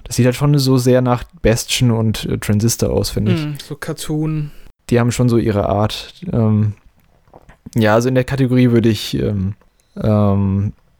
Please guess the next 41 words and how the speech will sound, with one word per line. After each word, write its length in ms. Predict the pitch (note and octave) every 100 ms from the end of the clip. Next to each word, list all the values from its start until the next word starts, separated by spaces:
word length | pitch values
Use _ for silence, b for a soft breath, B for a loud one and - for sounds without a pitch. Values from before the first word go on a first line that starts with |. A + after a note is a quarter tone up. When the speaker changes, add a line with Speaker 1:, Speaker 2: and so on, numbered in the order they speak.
| - -
Speaker 1:
in 80 |
der 100 | A#2
Kategorie 400 | A2+ B2 A#2 B2
würde 180 | A2 A#2
ich 80 | A2+
natürlich 560 | A#2+ - A2+ G#2+ G2+ -
Final 240 | A2 G#2+
Fantasy 300 | - A2 G#2
sieben 200 | G#2+ G#2
Remake 400 | G#2 A#2+ A#2+ - -
oben 300 | B2+ D#3 D3
sehen, 380 | C#3 C#3+ D3 C#3+
ganz 440 | C3+ C3+ - -
oben, 440 | - B2+ C3 C#3 C#3
aber 180 | A#2 A2+
ich 140 | -
glaub, 160 | G#2+ G2+
dass 160 | G#2
Ori 220 | - G#2+ G2
gewinnt. 340 | F#2 G2 - - B
Speaker 2:
Mhm. 180 | E3 E3 B B
Ich 140 | F#3+
sag 160 | F#3 C#3+
einfach 180 | D3 C#3+
mal, 140 | C#3+
dass 160 | A#2+ -
Ghost 380 | A#2 A#2 - -
of 80 | -
Tsushima 380 | C#3 - B2+
gewinnt. 340 | B2+ C3 C#3 - b b b _ _ -
Speaker 1:
Okay. 280 | A#2+ - D#2+ - _
Dann 300 | B2 C3+ D#3
die 560 | C#3 C3 B2 A#2 A#2 - - _ -
drittletzte 500 | - - - E3+ - D3+
Kategorie, 500 | D3+ D3 D3+ D#3+ D3 _ _ -
Best 360 | D#3 - - E3
Narrative, 840 | C3+ C3 D#3+ C#3 - F#2+ - -
also 180 | A2 G#2+
die 80 | G#2
beste 420 | A#2+ - B2+ A2+
Story. 480 | - C#3+ C#3+ G2+